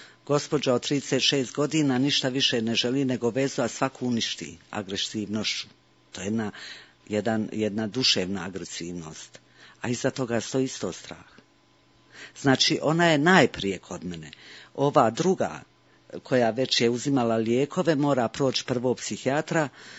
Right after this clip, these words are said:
pa psihoterapeuta. Ja sam školovana da radim i u psihoterapiji, dodatno se doškolovala, znači mogu praviti klasičnu psihoterapiju. E, sad je pitanje uvijek pravca. Freud je sve, sve ona seksualne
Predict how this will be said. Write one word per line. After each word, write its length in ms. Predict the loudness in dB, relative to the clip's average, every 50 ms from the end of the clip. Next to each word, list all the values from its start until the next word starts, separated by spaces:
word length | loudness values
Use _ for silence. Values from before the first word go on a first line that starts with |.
| -20 -20 -20 _ _ _
pa 140 | -2 -2 -2
psihoterapeuta. 1120 | -2 -4 -6 -6 -2 0 0 0 0 0 -2 -2 -4 -2 0 0 2 2 0 2 2 4
Ja 180 | 4 6 4 2
sam 200 | 2 0 0 0
školovana 580 | 0 0 0 0 0 2 2 0 0 0 0 -2
da 120 | -2 -2
radim 360 | 0 0 0 0 0 0 0
i 60 | 0
u 60 | -2 -2
psihoterapiji, 840 | -4 -6 -8 -4 -2 -4 -2 0 -2 0 0 0 0 0 -2 -2
dodatno 520 | 0 2 0 2 2 2 0 0 0 -2 -2
se 160 | 0 -2 0
doškolovala, 680 | 0 0 -2 -2 -4 -2 0 0 2 2 2 2 0 0
znači 360 | 0 -2 -4 -2 -2 -2 0
mogu 280 | 0 0 -2 -4 -6
praviti 380 | -6 -4 -2 -2 -2 -2 -6 -6
klasičnu 460 | -4 -2 -2 -2 -2 -2 -4 -4 -6
psihoterapiju. 880 | -6 -6 -8 -6 -6 -6 -6 -4 -4 -4 -4 -4 -4 -4 -4 -4 -4 -4
E, 720 | -8 -12 -16 -14 -14 -16 -16 -18 -20 -20 -20 -18 _ -2 0 2 4 4 2 2 0
sad 260 | 0 0 2 2 2
je 60 | 0
pitanje 440 | 0 0 -2 2 2 4 6 6 4
uvijek 280 | 4 4 4 2 2 0
pravca. 500 | -2 0 0 0 0 -2 -6 -8 -8 -8
Freud 400 | -8 -6 -2 2 2 2 2 2
je 80 | 0 -2
sve, 360 | -2 0 0 2 2 2 0 -2
sve 240 | -8 -4 -2 0 0
ona 200 | 2 0 0 -2
seksualne 840 | -2 -4 -4 -4 -4 -4 -4 -2 -2 -2 -4 -4 -6 -6 -6 -8